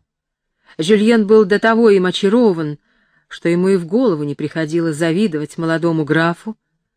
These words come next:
или ненавидеть его за то, что граф был богаче и знатнее, чем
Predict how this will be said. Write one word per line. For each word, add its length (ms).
или 200
ненавидеть 720
его 240
за 100
то, 160
что 240
граф 360
был 340
богаче 760
и 80
знатнее, 720
чем 320